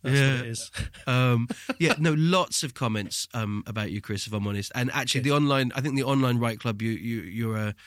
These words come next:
Speaker 2: um, have very much taken you to heart, um,
Speaker 1: Oh, very
Speaker 2: because you've
Speaker 1: nice.
Speaker 2: done a great job of helping so many people's, um, work be presented in such a professional way.
Speaker 1: It's been wicked.
Speaker 2: But what did you think? I hope you enjoyed, um, the series. If you want to send us more feedback,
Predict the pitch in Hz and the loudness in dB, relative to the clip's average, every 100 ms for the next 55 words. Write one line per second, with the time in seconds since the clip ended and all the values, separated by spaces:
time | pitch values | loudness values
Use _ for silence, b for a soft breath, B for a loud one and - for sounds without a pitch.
0 | B B B B 117 113 104 101 - 123 | B B B B -2 0 0 -2 -2 -2
1 | 110 127 113 - 123 117 110 104 101 90 | 2 2 2 0 -2 0 -2 -2 -4 -6
2 | - - 104 98 117 113 127 117 117 101 | -8 -10 -8 -6 -6 -4 -4 -2 -4 -2
3 | - 151 131 165 180 160 - 143 113 107 | -4 -2 -4 0 2 0 0 0 0 0
4 | 107 127 113 117 107 B B B - 151 | -4 -4 -2 -2 -4 B B B 0 4
5 | 135 123 120 - 110 - - 107 101 98 | 4 2 0 0 -4 -4 -4 -2 -2 -4
6 | - _ 120 110 104 - - - b b | -10 _ -6 -4 -4 -8 -18 -20 b b
7 | - 113 120 113 101 95 98 - - - | -6 -2 -2 -2 -2 -4 -4 -6 -8 -10
8 | - 104 - 92 90 85 _ 175 - 156 | -6 -4 -4 -6 -6 -10 _ -10 -6 -8
9 | 196 127 - _ - 165 208 254 233 254 | -8 -10 -12 _ -6 -2 0 2 2 2
10 | - 131 143 175 185 190 190 170 190 175 | 0 0 2 2 2 0 0 0 0 -2
11 | - 156 160 156 185 185 - 165 160 165 | 0 0 0 0 0 0 -2 0 2 0
12 | - 165 185 175 170 175 175 165 196 202 | 0 0 0 0 0 0 0 0 0 0
13 | 165 202 - | 2 0 -2